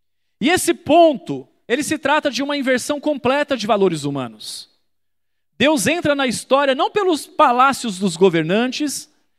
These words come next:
ele não pede para que o poder judiciário lhe dê cobertura.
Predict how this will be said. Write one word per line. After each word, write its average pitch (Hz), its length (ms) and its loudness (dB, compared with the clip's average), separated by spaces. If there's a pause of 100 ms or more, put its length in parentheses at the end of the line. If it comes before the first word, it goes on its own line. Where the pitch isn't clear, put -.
(280)
ele 403 220 2
não 427 160 2
pede 320 420 4
para 302 240 4
que 285 160 -2
o 294 80 2
poder 277 460 4
judiciário 240 880 -2
lhe 269 140 -2
dê 240 120 2
cobertura. 202 720 0